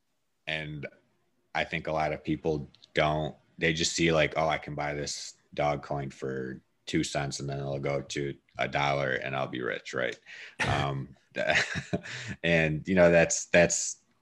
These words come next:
Speaker 1: uh, probably what got me into crypto, right? Uh, a few years ago. And, uh, looking at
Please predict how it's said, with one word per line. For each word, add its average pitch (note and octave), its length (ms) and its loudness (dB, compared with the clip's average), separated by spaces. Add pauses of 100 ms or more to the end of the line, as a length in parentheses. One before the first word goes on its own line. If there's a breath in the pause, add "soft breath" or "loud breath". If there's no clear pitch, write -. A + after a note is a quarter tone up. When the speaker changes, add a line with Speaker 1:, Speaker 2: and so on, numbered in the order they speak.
(500)
Speaker 1:
uh, D2+ 80 0
probably E2+ 600 6
what D#2+ 220 8
got D2+ 220 6
me D2+ 100 2
into D#2+ 180 -2
crypto, G#2 560 2
right? E2+ 300 2 (480 soft breath)
Uh, D2 220 -2
a D2 40 -4
few E2+ 180 -6
years D#2+ 280 0
ago. F2+ 360 4 (400 soft breath)
And, D#2 380 0
uh, D2 440 4 (1040)
looking E2+ 500 2
at D#2+ 460 4